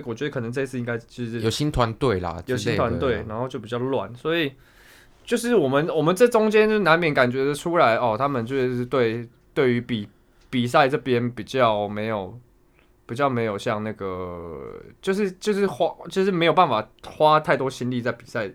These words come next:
Speaker 1: 的
Speaker 2: 我相信是没有，
Speaker 1: 这个上面。
Speaker 2: 没有时间啊，不是他们不想搞。
Speaker 1: 对。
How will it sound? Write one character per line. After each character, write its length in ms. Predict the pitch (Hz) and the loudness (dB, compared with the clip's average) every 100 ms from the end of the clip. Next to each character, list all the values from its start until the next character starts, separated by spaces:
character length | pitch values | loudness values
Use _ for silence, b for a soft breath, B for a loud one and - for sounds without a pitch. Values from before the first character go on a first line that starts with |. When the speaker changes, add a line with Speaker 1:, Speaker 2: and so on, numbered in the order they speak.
| _ | _
Speaker 1:
的 100 | - | -6
Speaker 2:
我 140 | 104 139 | 2 4
相 180 | 170 196 | 4 2
信 140 | 208 | 0
是 140 | 190 | 0
没 140 | 170 123 | 2 2
有， 80 | 104 | 2
Speaker 1:
这 40 | |
个 40 | |
上 0 | |
面。 60 | 95 | 0
Speaker 2:
没 100 | 139 | 0
有 140 | 139 95 | 0 -2
时 260 | - 92 | -6 -8
间 280 | 87 95 90 | -6 -6 -6
啊， 120 | 82 80 - - | -10 -14 -20 -12
不 100 | 95 | -4
是 140 | 135 | 0
他 60 | 117 | 2
们 120 | 98 | 0
不 80 | 101 | -6
想 180 | 87 85 | -8 -10
搞。 100 | |
Speaker 1:
对。 80 | - | -12